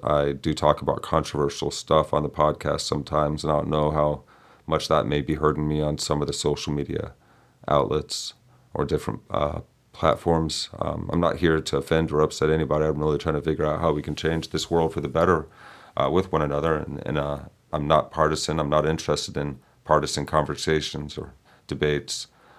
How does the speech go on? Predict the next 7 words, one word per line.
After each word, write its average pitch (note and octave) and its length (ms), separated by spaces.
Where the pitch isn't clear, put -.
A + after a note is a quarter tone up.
Um, C#2+ 460
I'm D#2 120
not D2+ 200
er-, D#2 260
interested D2+ 680
so D#2+ 240
much D#2 500